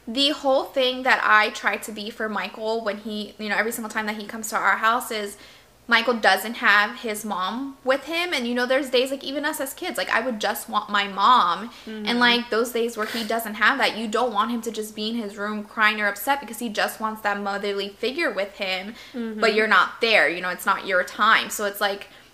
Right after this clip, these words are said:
Speaker 1: that stepmom role, stepmom role is essentially to help that, to be like, "Michael, you know, I'm not your mom, and I'm not gonna replace your mom, but you're upset, you just wanna cuddle, you just want a movie, like, I'm there to, like,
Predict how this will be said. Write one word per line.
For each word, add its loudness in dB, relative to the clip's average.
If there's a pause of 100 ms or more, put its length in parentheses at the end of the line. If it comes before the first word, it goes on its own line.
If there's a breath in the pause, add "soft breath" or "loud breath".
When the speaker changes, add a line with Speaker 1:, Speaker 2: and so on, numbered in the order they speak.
(180 loud breath)
Speaker 1:
that 4
stepmom 0
role, 4
stepmom -4
role 4
is -2
essentially -4
to -10
help 0
that, 2
to -10
be -6
like, -2
"Michael, 0
you -4
know, 2
I'm 4
not 4
your -2
mom, 2
and -2
I'm -4
not -2
gonna -4
replace -6
your -6
mom, 2
but 4 (380 loud breath)
you're 6
upset, 4
you -8
just -8
wanna -4
cuddle, 2
you -2
just -12
want -4
a -6
movie, -6
like, -6
I'm 0
there 2
to, -10
like, 0